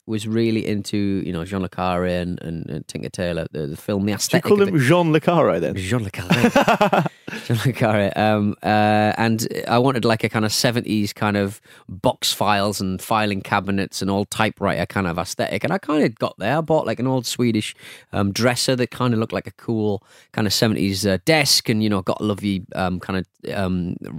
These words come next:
Speaker 1: nineteen twenties Russian lamp. And, uh, I did a lovely little bit of work on it. And, um, and then I split with my girlfriend and it's just kind of scattered.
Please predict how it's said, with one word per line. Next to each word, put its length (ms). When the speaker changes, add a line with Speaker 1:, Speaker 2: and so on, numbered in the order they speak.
Speaker 1:
nineteen 240
twenties 320
Russian 360
lamp. 380
And, 260
uh, 240
I 100
did 140
a 80
lovely 220
little 140
bit 140
of 120
work 260
on 80
it. 140
And, 340
um, 440
and 120
then 120
I 40
split 220
with 60
my 60
girlfriend 360
and 160
it's 80
just 160
kind 140
of 80
scattered. 540